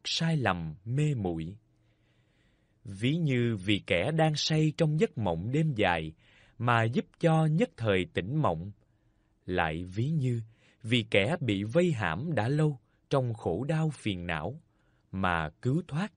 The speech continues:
đưa đến nơi mát mẻ trong lành. Ân huệ đó thật lớn lao không gì bằng.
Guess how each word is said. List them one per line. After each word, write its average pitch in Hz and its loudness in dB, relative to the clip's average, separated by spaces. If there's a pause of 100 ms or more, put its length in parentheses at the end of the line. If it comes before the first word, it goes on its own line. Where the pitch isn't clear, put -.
(140)
đưa 120 2
đến 143 0
nơi 123 2
mát 110 -4
mẻ 101 -2
trong 160 0
lành. 87 0 (920)
Ân 120 0
huệ 85 -2
đó 107 -4 (400)
thật 113 0
lớn 127 2
lao 165 4
không 175 0
gì 98 0
bằng. 82 -2